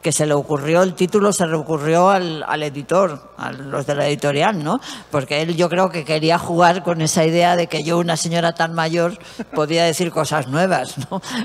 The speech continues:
Pero que en el fondo a mí me da un poco vergüenza, ¿no? Porque la joven política, si tengo setenta y siete años, ¿no? <laughs> Es un poco como que da corte, ¿no?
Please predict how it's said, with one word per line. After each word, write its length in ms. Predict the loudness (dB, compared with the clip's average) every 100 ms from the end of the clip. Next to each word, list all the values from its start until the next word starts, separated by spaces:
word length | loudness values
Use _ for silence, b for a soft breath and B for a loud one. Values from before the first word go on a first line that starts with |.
| -4
Pero 300 | -2 0 0
que 140 | -2 -4
en 100 | -4
el 100 | -2
fondo 340 | -2 2 2
a 100 | 2
mí 60 | 0
me 80 | 0
da 100 | 2
un 60 |
poco 180 | 2 2
vergüenza, 560 | 0 2 0 0 -2 -2
¿no? 100 | -2
Porque 280 | -2 -2 -4
la 100 | -4
joven 320 | 2 0 2
política, 460 | 0 2 0 0
si 140 | -2 -2
tengo 280 | -2 0 0
setenta 460 | 0 -2 -4 -4
y 60 | -2
siete 300 | 0 0 -2
años, 360 | -2 0 0 0
¿no? 80 | 0
<laughs> 1160 | -2 -2 -4 -2 -6 -6 -6 -4 -4 -4 -10 -6
Es 180 | -4 -2
un 100 | 0
poco 260 | 0 0
como 220 | 0 0
que 100 | 2
da 200 | 2 2
corte, 460 | 4 0 2 0 2
¿no? 300 | 0 -2 -4